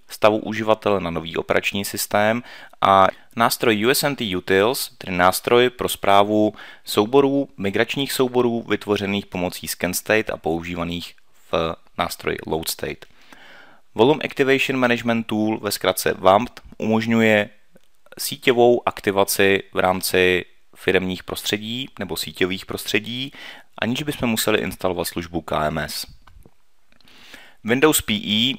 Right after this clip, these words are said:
Windows Pre-Installation Environment, které slouží primárně pro přípravu počítače před vlastní instalací,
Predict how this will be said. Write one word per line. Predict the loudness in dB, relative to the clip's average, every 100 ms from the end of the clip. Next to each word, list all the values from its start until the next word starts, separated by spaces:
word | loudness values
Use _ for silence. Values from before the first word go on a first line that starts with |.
| -4
Windows | -2 2 2 2
Pre-Installation | 2 2 0 -2 -2 -2 -4
Environment, | -2 0 2 2 2 0 -2 -8
které | -2 2 2
slouží | 0 -4 -4 -4
primárně | -2 2 4 4 0
pro | -4 -4
přípravu | -6 -2 -2 -2
počítače | -4 -6 -4 -2 -2
před | -2 -4 -6
vlastní | -6 -6 -8
instalací, | -8 -4 -2 -2 -2 -6 -10